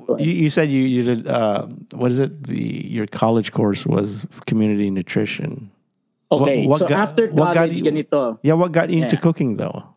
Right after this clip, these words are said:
Speaker 1: That's, I'm curious.
Speaker 2: Okay, so because nga, my passion was actually, uh, well, my mom introduced me to, to cooking, no? She, she
Speaker 1: Uh-huh.
Speaker 2: was the big influence in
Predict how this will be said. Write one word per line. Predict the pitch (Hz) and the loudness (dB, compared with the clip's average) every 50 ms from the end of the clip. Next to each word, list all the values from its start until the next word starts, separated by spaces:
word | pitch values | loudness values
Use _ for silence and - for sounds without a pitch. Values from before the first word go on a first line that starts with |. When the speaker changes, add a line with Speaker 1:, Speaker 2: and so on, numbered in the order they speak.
| _ _ - | _ _ -10
Speaker 1:
That's, | - - - | -10 -8 -8
I'm | - 117 107 | -8 -8 -6
curious. | - 131 135 139 135 139 139 - | -6 -6 -4 -4 -4 -6 -8 -6
Speaker 2:
Okay, | 120 113 101 - _ | -8 -8 -8 -10 _
so | - - - 180 175 170 170 175 170 | -12 -4 -2 0 0 2 0 0 -2
because | 165 156 175 - 202 190 175 - | -2 -4 -6 -6 -6 -6 -6 -6
nga, | - 170 165 165 156 143 - | -8 -6 -6 -6 -6 -6 -6
my | 143 143 127 | -8 -8 -6
passion | - 139 135 127 - 151 139 135 | -6 -6 -6 -6 -4 -4 -4 -4
was | 135 127 113 | -4 -4 -6
actually, | - 127 127 120 113 - 131 127 117 113 113 110 107 104 107 104 - - | -6 -6 -6 -8 -6 -8 -8 -8 -8 -8 -10 -10 -12 -14 -14 -16 -8 -4
uh, | 123 131 131 | -2 -2 0
well, | 156 170 170 160 156 151 135 117 | 2 2 2 2 0 -2 -4 -6
my | 135 139 143 | -8 -8 -6
mom | 147 139 143 147 147 135 131 | -4 -4 -2 -2 -4 -4 -6
introduced | 131 - 135 123 123 123 117 - _ | -10 -12 -14 -12 -12 -12 -12 -8 _
me | 127 123 113 107 - | -6 -6 -6 -6 -10
to, | 117 113 113 110 107 107 107 104 - _ - | -14 -14 -14 -14 -16 -16 -18 -18 -12 _ -6
to | 127 - - | -6 -4 -2
cooking, | 143 135 - - 160 143 131 | -2 -2 0 0 0 2 2
no? | 120 120 113 | 0 0 0
She, | - 139 143 147 147 - | 0 0 2 2 0 -2
she | - 117 117 220 226 226 220 214 208 202 202 196 | -2 0 2 2 4 2 2 2 2 0 0 -2
Speaker 1:
Uh-huh. | 185 | -2
Speaker 2:
was | 165 170 147 139 | -2 -2 -2 0
the | 143 156 151 147 139 135 | 0 0 0 0 -2 -2
big | 135 135 151 139 127 | 0 0 0 0 0
influence | 123 120 113 - 117 120 113 110 107 - | -2 -2 0 -2 -2 -2 -2 -4 -6 -6
in | 113 113 | -8 -10